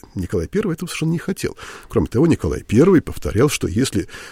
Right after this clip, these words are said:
западные славяне окажутся в Российской империи, это будет конец Российской империи.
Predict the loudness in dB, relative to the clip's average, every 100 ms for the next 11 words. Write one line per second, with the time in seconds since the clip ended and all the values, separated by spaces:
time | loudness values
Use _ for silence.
0 | -12 -2 0 2 0 -4 0 2 2 0
1 | 0 0 -2 -4 -2 -2 0 -4 -4 -6
2 | 0 0 0 -2 -2 0 0 0 0 0
3 | -2 -4 -4 -4 -2 -2 -4 -10